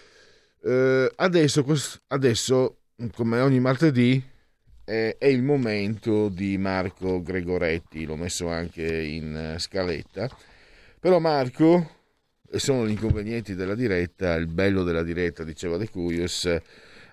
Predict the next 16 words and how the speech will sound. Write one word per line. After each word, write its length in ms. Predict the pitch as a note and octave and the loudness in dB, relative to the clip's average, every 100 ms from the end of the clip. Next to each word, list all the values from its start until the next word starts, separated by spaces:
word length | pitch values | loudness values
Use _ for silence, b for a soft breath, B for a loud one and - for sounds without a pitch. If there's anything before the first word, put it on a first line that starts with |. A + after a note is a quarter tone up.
| G2 | 0
eh, 40 | |
ha 320 | A2 G#2 G2+ | 2 4 4
avuto 260 | A#2+ D3 D3 | 4 4 2
un 80 | C#3 | 2
impedimento 1000 | C3 B2+ C3+ C#3 B2 A2 G2+ A#2 A2 G2 | 2 2 2 4 4 2 0 2 4 4
all'ultimo 560 | F#2+ A2 G#2+ G#2 G2 G2+ | 4 2 0 0 2 2
momento, 1300 | C3+ A#2+ F2+ F#2 G#2+ G#2 F#2 E2+ D#2+ D2 C#2 C2+ C#2 | 2 2 2 2 2 2 4 4 2 0 0 -2 -2
non, 420 | D#2 D#2 D#2+ F#2 | -2 -2 0 0
non 160 | G2+ | 0
riesce 260 | G2+ G#2 A2 | 2 2 0
a 40 | |
partecipare 800 | F2+ F2 F2+ - D2+ F2 E2+ E2 - | -2 -4 -6 -6 -4 -2 0 0 -2
alla 420 | E2+ F2 F2 F2+ | -4 0 0 0
trasmissione. 1500 | F2 E2+ F2 E2+ F2 F2+ - F2 F2+ F2 E2+ E2 E2 E2 E2 B B B B B B B B B _ | -2 0 0 2 0 0 0 0 2 4 2 2 0 0 -2 B B B B B B B B B _
E 140 | F3 | -4
quindi, 540 | D3+ D#3 E3 D#3 A#2+ | 2 2 4 4 2